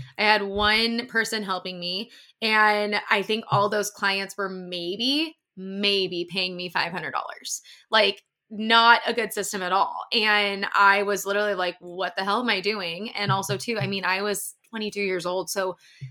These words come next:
also kind of was, like, probably the most money I'd ever made in my career. But also I was like, "This is way too,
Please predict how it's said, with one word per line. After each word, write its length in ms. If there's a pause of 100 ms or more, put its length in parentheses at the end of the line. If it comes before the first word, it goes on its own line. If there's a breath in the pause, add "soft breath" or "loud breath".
(100)
also 300
kind 200
of 60
was, 160
like, 300 (400)
probably 360
the 100
most 380
money 240
I'd 180
ever 280
made 360
in 120
my 160
career. 640
But 140
also 400
I 160
was 120
like, 260
"This 260
is 180
way 160
too, 240